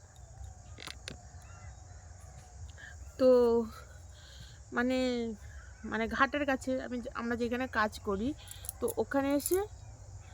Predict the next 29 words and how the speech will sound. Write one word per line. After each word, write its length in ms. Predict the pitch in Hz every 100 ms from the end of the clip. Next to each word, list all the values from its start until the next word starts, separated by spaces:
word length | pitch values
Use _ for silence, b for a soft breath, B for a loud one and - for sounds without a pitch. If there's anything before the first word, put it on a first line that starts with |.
| B B -
মাছ 320 | 226 233 240
শুধু 560 | - 262 226 247 226 226 - - - 202
মানে 500 | 214 208 202 190 190 -
ছোট, 160 | 262 208 - -
মানে 420 | 208 208 202 196 - B B B B -
অল্প 240 | - 240 262
অল্প 260 | 254 233
মানে 320 | 254 247 233
ভেসে 280 | 233 233 -
উঠছে, 380 | 302 277 - 359 - B B B
আবার 260 | - 220 175
ডুবে 180 | 170
যাচ্ছে, 420 | 175 - - - -
ভেসে 300 | 220 - 294
উঠছে, 320 | 277 - 320
ডুবে 240 | 240 202
যাচ্ছে, 380 | 196 185 - 220
মানে 220 | 220 240 254 B B B
এই 100 | - 240 -
প্রাণ, 360 | 254 262 226
মানে 380 | 262 254 254 262
জীবনটা 540 | 226 262 294 294 302 240 - -
বেরিয়ে 420 | 226 233 277 277
যাচ্ছে 520 | 220 214 - - 262
এরকম। 580 | 226 196 180 175 165 165 - B B B B B
তো 100 | -
কেন 300 | 320 320 330
হচ্ছে 280 | 339 311 330
গো 260 | 311 311